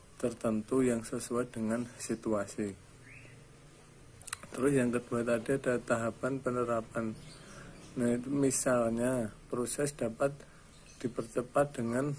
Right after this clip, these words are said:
penggunaan inves-, intervensi kelompok besar pada setiap tahapan proses atau dengan mendedik-, mendedikasikan desain tim untuk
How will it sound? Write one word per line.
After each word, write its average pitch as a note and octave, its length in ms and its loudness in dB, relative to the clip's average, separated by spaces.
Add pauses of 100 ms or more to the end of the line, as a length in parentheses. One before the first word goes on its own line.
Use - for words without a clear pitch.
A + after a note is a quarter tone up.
(120)
penggunaan A#2 720 0
inves-, B2+ 640 -2 (320)
intervensi B2+ 960 2 (640)
kelompok A#2+ 720 2
besar C3 400 0
pada B2+ 480 0
setiap B2 560 -2
tahapan A#2+ 560 0 (580)
proses B2 540 4
atau C3 560 2 (160)
dengan B2 480 0 (160)
mendedik-, B2 560 0 (160)
mendedikasikan A#2+ 2500 0
desain C3 480 2
tim C3+ 320 0
untuk B2 320 0